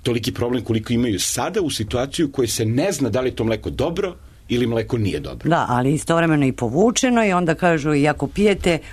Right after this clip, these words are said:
Speaker 2: u kontinuitetu može, ali neće za par dana”, tako da su informacije bukvalno kao da je neko, neko hteo da izazove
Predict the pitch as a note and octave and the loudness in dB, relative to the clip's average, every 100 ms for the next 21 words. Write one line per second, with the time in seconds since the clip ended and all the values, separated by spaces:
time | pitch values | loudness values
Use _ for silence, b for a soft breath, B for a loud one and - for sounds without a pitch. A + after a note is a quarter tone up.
0 | B D3 D3 D#3+ D3+ D3 B2 - A3 B3 | B -4 0 0 2 0 0 0 0 2
1 | - G3+ F3+ E3 D3+ C3+ C#3+ C#3 - C3 | 2 4 4 4 2 2 2 2 0 0
2 | C3 D3 B2+ A#2+ D#3 F#3+ F#3 E3 D#3 E3 | 0 0 -2 0 2 2 2 0 2 0
3 | D#3 - C#3+ B B C3+ C#3+ E3 C#3+ D3 | 0 0 -4 B B -2 2 2 2 2
4 | C#3+ - E3+ E3+ B B B B C3 D3+ | -2 2 4 4 B B B B -2 -2
5 | - G3+ G3 - E3+ F3 F#3+ F#3 F3 F3+ | 2 2 2 2 2 2 2 2 2 2
6 | - F#3+ - B B B - E3 F3 F3 | 2 0 0 B B B 0 4 4 2
7 | F#3+ F#3 - G3 F#3+ F#3+ F#3+ D#3+ E3+ E3 | 2 0 2 2 4 4 4 4 2 4
8 | D#3+ E3 D#3 | 4 4 4